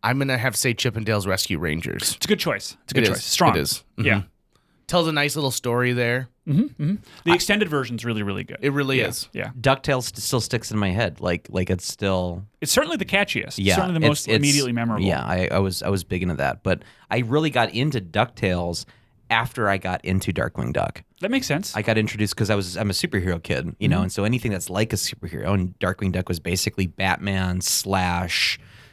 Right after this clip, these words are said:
Speaker 3: a few other probably vigilante characters. And Pizza Hut had this big promo for Darkwing Duck where you could get,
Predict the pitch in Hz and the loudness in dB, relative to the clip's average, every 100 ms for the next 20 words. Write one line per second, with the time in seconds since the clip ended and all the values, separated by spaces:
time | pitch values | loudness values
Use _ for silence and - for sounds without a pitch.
0 | _ 92 - 101 95 92 90 87 85 - | _ -4 0 0 2 0 -2 -2 -2 0
1 | 87 82 87 82 92 90 80 80 - 82 | 0 0 -2 0 0 0 -2 -2 -4 -2
2 | 82 76 - - 80 - - _ _ _ | -2 -2 -4 -4 -4 -4 -8 _ _ _
3 | - 95 90 82 - _ 123 127 117 101 | -4 0 0 -2 -6 _ -4 0 0 0
4 | 87 - 90 82 82 78 - 95 - - | -2 -2 -4 -4 -4 -6 -2 -4 -4 -2
5 | 101 101 87 78 - 92 85 87 - 85 | 2 2 0 -2 -4 -2 -2 -2 -2 -4
6 | 82 67 53 - 95 92 92 92 82 101 | -2 -2 -2 -2 0 0 -2 -4 -4 0
7 | 85 - | 0 -2